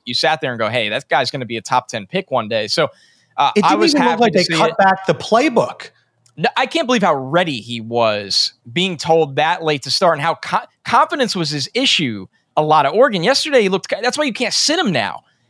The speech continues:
Speaker 1: The confidence is,
Speaker 2: cannot.
Speaker 1: is good. Get, put your foot on the gas and let him go. It was
Speaker 2: I mean,
Speaker 1: great to
Speaker 2: this
Speaker 1: see.
Speaker 2: kid, this kid came out of his shoe and his insole popped out. And he's like, he's like a little bit nervous, but then he slides it back in and keeps going with the drive.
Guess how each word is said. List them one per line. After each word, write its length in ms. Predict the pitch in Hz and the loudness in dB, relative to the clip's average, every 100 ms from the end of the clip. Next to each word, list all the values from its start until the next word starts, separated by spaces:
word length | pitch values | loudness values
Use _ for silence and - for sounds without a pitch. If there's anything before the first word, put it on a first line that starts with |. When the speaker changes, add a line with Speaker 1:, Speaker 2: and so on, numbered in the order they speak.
| - | -8
Speaker 1:
The 60 | 180 | -4
confidence 560 | 254 262 247 247 107 | 2 2 2 -2 -2
is, 160 | 175 151 | -2 -4
Speaker 2:
cannot. 120 | - 165 | -4 -4
Speaker 1:
is 80 | |
good. 580 | - - 208 359 330 110 _ - | -4 0 2 4 2 -4 _ -4
Get, 240 | 208 247 | -2 -2
put 140 | 220 311 | -2 -2
your 80 | |
foot 180 | 285 240 | 2 2
on 80 | 233 | 2
the 80 | 165 | 0
gas 380 | 131 214 277 - | 0 0 0 -2
and 100 | 147 | -2
let 100 | 165 | -2
him 140 | 131 | -2
go. 460 | 113 185 302 98 - _ _ _ | 2 4 4 2 -6 _ _ _
It 80 | 175 | 0
was 120 | 202 | 2
Speaker 2:
I 40 | 190 | 2
mean, 40 | |
Speaker 1:
great 200 | 196 202 | 2 2
to 60 | 147 | 2
Speaker 2:
this 260 | 190 - 180 | 2 2 0
Speaker 1:
see. 60 | - | -2
Speaker 2:
kid, 440 | 196 202 190 160 | 0 2 2 0
this 220 | 160 226 - | 2 2 2
kid 360 | 208 196 156 | 2 2 0
came 280 | - 175 160 165 | -4 -2 -2 0
out 180 | 165 214 | 2 2
of 140 | 208 | 2
his 140 | 180 | 0
shoe 600 | 131 - 190 135 101 113 - _ - | 0 0 2 2 0 -10 -20 _ -4
and 100 | 170 | 0
his 240 | 175 156 - | 2 0 0
insole 640 | 196 254 254 220 165 120 | -2 0 0 2 2 2
popped 380 | - 127 117 147 | 0 2 2 0
out. 320 | 110 123 - - - 208 | 0 0 -4 -12 -8 -2
And 120 | 214 | 0
he's 200 | 240 202 | 2 2
like, 360 | 196 190 - | 2 0 -6
he's 200 | - 208 | 2 4
like 100 | 208 | 4
a 60 | 185 | 2
little 240 | 180 240 | 4 4
bit 180 | 196 165 | 4 2
nervous, 640 | 156 226 220 135 156 - - - - - | 2 2 2 0 0 -2 -4 -16 -8 -2
but 100 | 220 | 2
then 100 | 269 | 4
he 100 | 202 | 4
slides 520 | - 226 233 254 247 | 2 4 6 4 2
it 120 | 233 | 2
back 260 | 233 226 247 | 4 2 4
in 160 | 294 | 2
and 100 | 233 | 2
keeps 260 | - 233 185 | 2 0 2
going 260 | 240 233 233 | 4 6 6
with 100 | 220 | 4
the 60 | |
drive. 580 | 175 185 226 269 247 220 | 0 4 4 6 4 2